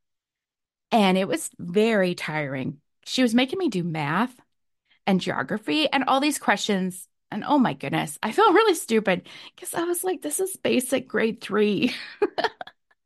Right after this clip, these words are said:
And I couldn't do it. And I was like, "Oh, I don't even know. I'm sorry."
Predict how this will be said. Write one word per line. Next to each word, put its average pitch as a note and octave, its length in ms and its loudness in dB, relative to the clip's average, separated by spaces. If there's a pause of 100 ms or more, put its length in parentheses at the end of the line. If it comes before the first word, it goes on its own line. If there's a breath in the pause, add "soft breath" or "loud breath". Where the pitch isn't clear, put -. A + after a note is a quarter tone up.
(140 loud breath)
And - 80 -12 (180 loud breath)
I A#4 340 2
couldn't D#4+ 320 2
do C#4 220 0
it. F#4 160 0
And - 100 -4
I - 60 0
was - 120 -6
like, E4 200 -2
"Oh, - 60 0
I A4 160 6
don't A4 200 0
even G4+ 260 2
know. F4 360 4
I'm D#4 120 -6
sorry." D#4+ 580 -4